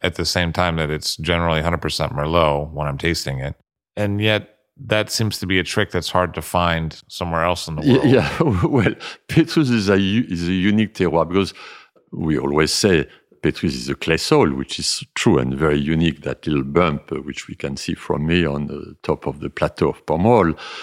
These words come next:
Speaker 2: Uh, but it is not because it is, uh, such a unique wine producing Merlot on clay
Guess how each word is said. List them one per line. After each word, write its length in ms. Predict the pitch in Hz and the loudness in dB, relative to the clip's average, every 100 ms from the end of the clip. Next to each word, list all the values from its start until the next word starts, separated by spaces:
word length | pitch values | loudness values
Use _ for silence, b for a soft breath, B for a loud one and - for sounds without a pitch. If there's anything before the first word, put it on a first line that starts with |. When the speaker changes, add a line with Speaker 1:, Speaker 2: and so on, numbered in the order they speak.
| B B - | B B -2
Speaker 2:
Uh, 280 | 98 85 85 | 4 6 4
but 260 | 87 98 - | 2 -2 -4
it 180 | - | -2
is 140 | 110 98 | 0 4
not 240 | 117 110 - - - | 4 2 -2 -20 -6
because 340 | 101 101 107 90 | -4 2 2 2
it 260 | 82 - | -2 -2
is, 280 | 95 82 - | -2 -2 -2
uh, 400 | 80 - 80 - | -2 0 -2 -2
such 360 | - 90 82 - | -6 -4 -4 -2
a 180 | 78 71 b _ | -2 -4 b _
unique 440 | 101 107 113 101 - | 0 4 4 2 2
wine 380 | 95 87 73 71 b _ | 2 2 -2 -6 b _
producing 640 | - 87 82 - 90 87 73 b - | -4 -2 0 -2 -4 -4 -6 b -2
Merlot 500 | 95 92 92 85 - | 0 2 2 0 0
on 200 | 82 80 | -4 -4
clay 380 | - 110 135 | 0 2 2